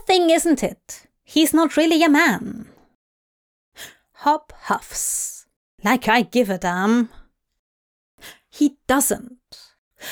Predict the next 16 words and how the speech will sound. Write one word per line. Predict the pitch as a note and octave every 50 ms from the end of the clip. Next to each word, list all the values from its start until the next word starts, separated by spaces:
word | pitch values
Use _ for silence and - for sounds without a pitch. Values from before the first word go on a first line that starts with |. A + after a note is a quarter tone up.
| - - - _
Whatever | - A#3 A#3+ A#3+ - _ - - C4+ D4+ B3+ A#3 G#3 G3
his | F#3+ - - G#3+ G#3 - -
friend | - - - A#3 B3 C4 C4 C4+ B3+ -
is, | - A3 A3 G3 G3+ - - - -
he | - - - E4
doesn't | C4 A3 D4 D#4+ - - F4+ E4 - -
care. | - A3+ A#3+ B3+ C4+ A3+ E3+ - - - - _ _ _ _ _ _ _ _ _ - - - - - -
He | - - - D#4+ D#4 C#4+
used | A3 F#3+ G#3+ C4 D4+ D#4 - - - - -
to, | - - - - G3+ - -
those | - B3 D#4 D4+ - -
first | - - A#3+ D4 D#4+ - - -
few | - - C4 C#4+ D4+
centuries | - - - G#3+ A#3 C4 - - - F#3+ F3 F3 F3 F#3+ -
spent | - - - - - A3 B3+ C4+ C4 - - -
wandering. | G3+ G3+ A3+ A#3+ A3+ F#3+ - F3 - F3 - - - - - - - -